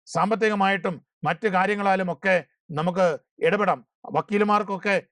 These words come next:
നിയമപരമായ കേസുകൾ, ഈ കാര്യങ്ങളൊക്കെ ഫ്രീ ആയിട്ട് നമുക്ക് ചെയ്തു കൊടുക്കാൻ വേണ്ടി പറ്റും. ഡോക്ടർമാർക്ക് അങ്ങനെയുള്ള കുടുംബങ്ങളിലെ പാവപ്പെട്ട രോഗികളെ ഫ്രീ ആയിട്ട് അവരെ, ആ, പരിചരിക്കാൻ വേണ്ടി സാധിക്കും. ആ, സ്കൂളുകള്, കോളേജുകളൊക്കെ നടത്തുന്നവര്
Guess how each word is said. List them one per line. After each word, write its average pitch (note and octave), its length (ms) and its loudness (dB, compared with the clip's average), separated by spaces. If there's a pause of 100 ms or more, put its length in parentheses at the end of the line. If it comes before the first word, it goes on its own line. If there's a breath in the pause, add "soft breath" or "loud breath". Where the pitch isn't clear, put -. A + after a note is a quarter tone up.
(140)
നിയമപരമായ G#3+ 720 2
കേസുകൾ, G3 600 2 (360)
ഈ G3+ 180 2
കാര്യങ്ങളൊക്കെ G3 580 -2
ഫ്രീ F#3 280 0
ആയിട്ട് G#3 200 -2
നമുക്ക് F#3 360 0 (300 soft breath)
ചെയ്തു A#3+ 240 4
കൊടുക്കാൻ A3 340 4
വേണ്ടി G3 160 -2
പറ്റും. F3+ 360 -4 (240)
ഡോക്ടർമാർക്ക് G#3+ 640 0 (220)
അങ്ങനെയുള്ള A3+ 300 2
കുടുംബങ്ങളിലെ A3 580 2
പാവപ്പെട്ട G3 460 0
രോഗികളെ G#3 580 0 (340)
ഫ്രീ A3+ 220 4
ആയിട്ട് G#3 380 0 (280)
അവരെ, F#3 440 0 (400)
ആ, D#3+ 260 2
പരിചരിക്കാൻ A3+ 600 0
വേണ്ടി G#3 140 -2
സാധിക്കും. F#3 480 -2 (320)
ആ, D3 220 0
സ്കൂളുകള്, A3+ 840 0
കോളേജുകളൊക്കെ A3+ 580 2
നടത്തുന്നവര് G#3+ 520 0